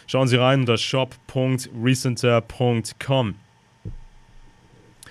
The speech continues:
Also, Münzenbergs Berliner Büro, er schafft es dann, sich in Deutschland doch zu etablieren.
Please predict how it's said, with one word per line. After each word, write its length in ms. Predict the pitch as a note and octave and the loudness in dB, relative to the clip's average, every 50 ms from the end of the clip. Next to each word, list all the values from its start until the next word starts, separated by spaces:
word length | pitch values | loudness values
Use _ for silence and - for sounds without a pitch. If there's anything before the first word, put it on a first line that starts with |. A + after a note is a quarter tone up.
| - _ _ _ _ _ _ _ _ _ _ _ _ _ _ _ _ _ _ _ _ _ _ _ _ - | -20 _ _ _ _ _ _ _ _ _ _ _ _ _ _ _ _ _ _ _ _ _ _ _ _ -4
Also, 380 | C3 C3 C#3 C3 A2+ A#2+ A2+ F2+ A2 | 0 2 2 2 2 0 -2 -2 0
Münzenbergs 960 | B2+ C#3+ D#3+ F3 F#3 F3 - E3+ D#3 C3 C#3+ C#3 C3+ C3+ C3+ B2 - - - - | 2 4 6 6 4 4 0 -2 -2 0 2 4 4 4 2 0 -2 -6 -12 -12
Berliner 680 | - B2 - C3 B2+ B2+ B2+ C#3 F3 A3 A3+ F#3+ D3+ A#2+ | -10 -4 0 2 2 2 2 4 4 6 6 6 6 4
Büro, 540 | G#2+ A#2 A2+ G#2+ G2 G2+ A2 B2 C#3+ D#3 | 4 2 0 2 2 2 2 4 6 6
er 180 | D3 B2+ A#2+ A#2 | 6 6 4 2
schafft 320 | A2 - C3 B2 A#2+ - B2+ | 2 2 0 0 2 2 0
es 180 | A#2+ A#2 - | -2 0 -2
dann, 200 | - A#2+ A#2 A2+ | -2 -2 -2 -2
sich 120 | G#2 A2 A#2 | -4 -4 -4
in 80 | G#2+ | -2
Deutschland 640 | G2 A2+ A#2 B2 - - A#2+ A#2 A2+ A2 A2 G#2 G2+ | 0 2 2 0 0 0 0 0 0 0 0 0 0
doch 140 | A#2+ A#2+ - | 0 0 0
zu 120 | - C3 | -2 -6
etablieren. 720 | B2 A#2 A2 A#2 G#2+ F#2 G#2+ A2 B2+ C#3 D3 D3 D3+ D3 C3+ | -4 -2 -2 -2 -2 -2 0 0 2 4 4 4 4 2 0